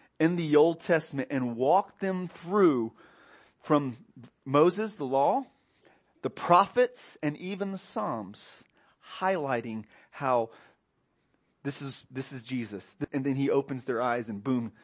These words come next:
they're like, "Ah, it's him." And then he disappears, right? <laughs> It's a, it's a, it's a, and, and it says, "Didn't our hearts burn within us as he walked with us by the way?"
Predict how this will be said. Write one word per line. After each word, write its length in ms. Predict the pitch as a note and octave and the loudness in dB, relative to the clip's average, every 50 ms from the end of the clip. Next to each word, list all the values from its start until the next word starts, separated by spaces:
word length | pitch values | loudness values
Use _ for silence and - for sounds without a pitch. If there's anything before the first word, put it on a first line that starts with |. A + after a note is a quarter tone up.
| - - - - _ _ _ | -20 -20 -20 -20 _ _ _
they're 100 | - C3 | -2 0
like, 140 | - F3+ A#3 | 0 2 2
"Ah, 440 | C#4+ C4+ C4+ C4 B3+ A#3 G#3 E3 - | 2 2 2 2 0 -2 -4 -8 -6
it's 180 | - A#3 - - | -8 -6 -2 2
him." 520 | C#4+ D#4+ E4 D#4+ D#4+ D#4 C4+ G#3+ D#3+ - - - - - - - - | 2 4 6 8 6 6 4 2 -2 -6 -10 -20 -20 -20 -20 -10 -4
And 100 | C3+ C#3+ | 0 0
then 80 | D3+ | 0
he 20 | D3 | 2
disappears, 640 | C3+ D3 C3+ - B2+ - D3 C3 A2 G#2+ - - - | 0 -2 -2 -4 -4 -4 -2 -2 -2 -4 -6 -10 -4
right? 240 | B2+ C3 D3+ - - | 0 0 0 0 0
<laughs> 100 | E3 - - - - G#3 - - A3 - - - - - - - - - - - - - - _ | -4 -2 0 2 2 2 2 0 -2 -2 -2 -4 -4 -8 -14 -14 -14 -16 -18 -20 -20 -20 -12 _
It's 140 | - D#3+ F#3 | -4 2 6
a, 120 | F3+ F3 | 6 6
it's 180 | E3+ F#3+ D#3+ F#3 | 6 6 4 2
a, 180 | F#3 D3 D3+ | 2 2 2
it's 140 | E3+ - - | 0 -2 -4
a, 280 | D#3 D3 - - - - | -6 -6 -6 -6 -6 -6
and, 200 | D#3+ D#3 D#3 - | -6 -6 -4 -4
and 140 | E3+ D#3+ D#3+ | -4 -2 -2
it 80 | C#3+ | -4
says, 340 | - - E3 D#3+ D3+ C3 A#2+ | -4 -4 -4 -4 -4 -6 -10
"Didn't 320 | A#2+ C3+ C3+ F#3+ G3 G3 F#3 | -14 0 0 0 2 2 -2
our 140 | E3+ D#3+ | -4 -4
hearts 640 | C#3 - C3+ C#3+ E3 D#3+ C#3 B2 - - - - - - - | -6 -6 -4 -2 -2 -2 -2 -4 -8 -12 -12 -14 -14 -18 -18
burn 400 | C3+ - D3 D3+ E3+ F3+ F3 F3 | -8 -6 -6 -6 -4 -4 -4 -4
within 320 | E3+ E3 - C3+ D#3 E3 | -4 -6 -6 -8 -8 -8
us 240 | E3+ E3+ E3 - - | -8 -8 -10 -10 -12
as 180 | E3 D#3+ C#3 - | -12 -14 -14 -12
he 140 | C#3 B2+ | -12 -12
walked 360 | A2+ G#2+ G#2 C3+ D3+ - - - | -10 -8 -10 -10 -10 -12 -14 -18
with 160 | D#3+ - - | -16 -14 -14
us 140 | D3+ C#3 - | -14 -12 -6
by 220 | - C#3+ D3 D3 | -4 -4 -2 -2
the 100 | C3+ C3+ | -2 -4
way?" 300 | C#3 C#3 C3+ C#3+ D3 C#3+ | -4 -4 -6 -6 -8 -12